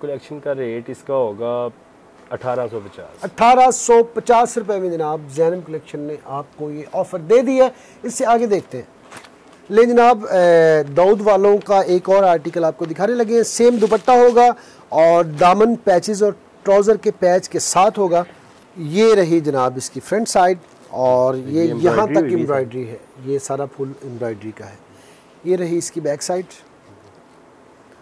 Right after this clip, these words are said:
Speaker 2: और ये रहे इसके sleeves, ये आप check कर लें जी। ठीक है जी, और अभी आपको दिखाते हैं इसका दुपट्टा। ये रहा जनाब इसका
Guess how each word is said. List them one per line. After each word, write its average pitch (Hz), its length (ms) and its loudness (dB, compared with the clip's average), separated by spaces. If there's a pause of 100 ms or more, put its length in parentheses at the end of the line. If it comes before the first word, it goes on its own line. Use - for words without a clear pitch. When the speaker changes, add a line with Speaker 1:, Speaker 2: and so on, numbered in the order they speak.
(180)
Speaker 2:
और 131 240 -12
ये 160 300 -2
रहे 151 280 -2
इसके 131 400 -10
sleeves, - 680 -14 (440)
ये 143 140 -4
आप 104 240 -6
check 185 160 -6
कर 208 140 -4
लें 196 180 -2
जी। 202 120 -12 (600)
ठीक 160 220 -10
है 190 60 0
जी, 196 140 -10 (360)
और 117 520 -6 (580)
अभी 170 320 -2
आपको 160 320 2
दिखाते 165 500 -4
हैं 170 340 -8
इसका - 500 -8
दुपट्टा। 131 640 -6 (460)
ये 208 380 2
रहा 170 300 2
जनाब 139 380 -2
इसका 135 320 -8